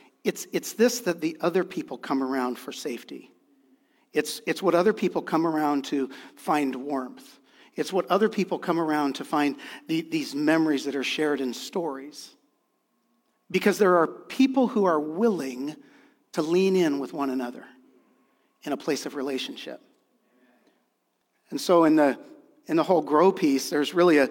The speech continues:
a pattern that really has emerged here. There's a process and there are problems, 'cause there are always problems, right?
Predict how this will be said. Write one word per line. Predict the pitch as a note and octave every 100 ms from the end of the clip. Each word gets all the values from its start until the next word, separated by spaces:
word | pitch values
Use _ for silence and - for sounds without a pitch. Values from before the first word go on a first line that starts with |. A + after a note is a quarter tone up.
| - - -
a | C#3
pattern | - - D#3 F3+ F#3 F3+
that | D#3+ E3+
really | E3+ E3
has | D#3 D3
emerged | D3 D3+ D#3+ D3+ -
here. | D#3 C#3+
There's | C#3 C#3
a |
process | - F3+ D#3+ D3+ E3 D3 -
and | C#3+
there | C#3+
are | C3
problems, | A3 F3+ C3+ A#2+ - -
'cause | C#3+ C3 -
there | D#3+ C#3
are |
always | C3 C3
problems, | - B2 A#2 A#2+ -
right? | C#3+